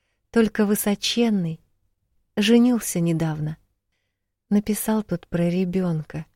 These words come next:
Мне бы только узнать, родился или нет, здоров ли". "Спи", коснулись лба горячие губы. "Всё о других беспокоишься. Про себя подумай".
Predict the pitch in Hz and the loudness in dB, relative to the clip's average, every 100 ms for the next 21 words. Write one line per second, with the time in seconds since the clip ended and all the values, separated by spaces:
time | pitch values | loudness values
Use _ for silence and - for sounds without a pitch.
0 | _ _ _ _ _ _ _ _ _ 196 | _ _ _ _ _ _ _ _ _ 0
1 | 190 190 185 196 180 - 185 180 190 180 | 2 2 0 -2 -4 -2 0 2 0 0
2 | 165 170 160 180 214 - - 156 151 156 | -2 -2 0 -2 -4 -6 -4 -2 -2 -2
3 | 160 190 180 156 147 151 196 208 - 156 | -2 -4 -6 -6 -4 -4 -6 -6 -8 -8
4 | - _ _ _ _ _ _ _ _ _ | -10 _ _ _ _ _ _ _ _ _
5 | _ - - - 156 135 131 _ _ _ | _ -18 -16 -2 0 0 -4 _ _ _
6 | _ _ _ _ _ _ - 151 - 151 | _ _ _ _ _ _ -6 -4 -2 0
7 | 147 - 151 143 139 143 139 139 139 - | 0 0 -2 0 0 -2 -2 -4 -4 -4
8 | 147 143 139 135 139 - _ _ _ _ | -4 -2 -4 -4 -8 -12 _ _ _ _
9 | _ _ _ _ - - 208 170 151 147 | _ _ _ _ -10 -6 -4 -2 0 0
10 | 147 196 170 143 - 147 - 147 139 135 | 0 -2 -2 -4 -6 -6 -4 -4 -4 -6
11 | - - 147 _ _ _ _ _ _ _ | -8 -8 -10 _ _ _ _ _ _ _
12 | _ _ _ 180 180 - 160 151 170 185 | _ _ _ -8 -6 -4 -4 -4 -6 -6
13 | 139 135 139 131 127 135 | -8 -8 -8 -10 -12 -16